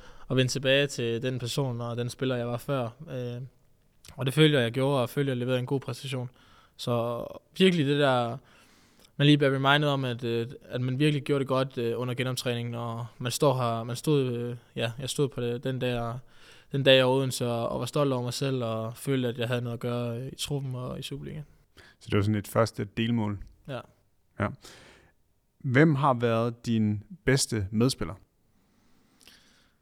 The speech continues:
Speaker 1: Hmm, det... Altså, den allerbedste fodboldmæssige spiller?
Speaker 2: Det bestemmer du.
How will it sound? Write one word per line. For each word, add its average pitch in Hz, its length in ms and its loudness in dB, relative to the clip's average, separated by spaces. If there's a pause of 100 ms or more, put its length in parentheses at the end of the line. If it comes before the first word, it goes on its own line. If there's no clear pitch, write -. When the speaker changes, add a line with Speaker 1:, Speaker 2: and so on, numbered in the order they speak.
(640)
Speaker 1:
Hmm, 135 840 -2
det... 123 880 -4 (1400)
Altså, 131 260 2
den 131 240 -2
allerbedste 135 480 0
fodboldmæssige 147 480 2
spiller? 135 260 -2 (400)
Speaker 2:
Det 123 100 6
bestemmer 143 260 2
du. 123 160 2